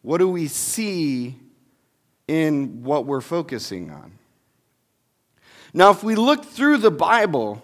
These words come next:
we can see the importance of perspective in the things I focus on and in the things that I trust. We can look here, Second Corinthians. We can look at Paul,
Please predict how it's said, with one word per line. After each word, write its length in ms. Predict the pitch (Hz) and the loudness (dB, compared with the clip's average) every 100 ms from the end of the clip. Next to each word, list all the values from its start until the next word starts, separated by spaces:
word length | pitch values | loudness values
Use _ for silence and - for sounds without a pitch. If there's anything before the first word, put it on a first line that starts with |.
| - | -10
we 140 | 175 | -6
can 200 | 196 190 | -2 -4
see 220 | - 214 | -4 -4
the 180 | 185 190 | -2 0
importance 580 | 175 - 202 214 220 214 | 0 0 2 2 2 -2
of 100 | 170 | -4
perspective 760 | 165 143 - 165 156 165 143 135 | -4 -6 -2 -2 0 -4 -6 -4
in 140 | 147 | -4
the 100 | 143 | -4
things 320 | 143 156 147 | -4 -4 -2
I 100 | 131 | -4
focus 460 | 123 139 131 117 - | -6 -6 -8 -10 -10
on 240 | 104 104 - - _ - | -10 -10 -16 -20 _ -6
and 400 | 139 147 - - | -2 -2 -4 2
in 280 | 196 220 208 | 4 4 4
the 100 | 190 | 0
things 600 | - 143 135 127 123 110 | 0 -4 -2 -4 -8 -12
that 200 | 110 120 | -6 -6
I 140 | 107 113 | -4 -8
trust. 760 | - - 165 98 - - - _ _ _ _ _ _ _ _ _ _ _ _ _ | -10 -4 -4 -4 -10 -18 -18 _ _ _ _ _ _ _ _ _ _ _ _ _
We 140 | 160 | 0
can 180 | 175 190 | 4 6
look 220 | 202 196 | 4 2
here, 480 | - 269 262 180 175 | -2 2 4 4 0
Second 400 | 170 196 170 170 | -2 -2 -2 -4
Corinthians. 500 | - 190 180 131 120 | -2 -2 0 -2 -2
We 100 | 143 | -4
can 220 | 170 175 | -2 0
look 160 | 165 175 | 0 -2
at 140 | 175 | -6
Paul, 560 | - - 175 139 90 80 | -6 2 4 6 2 -6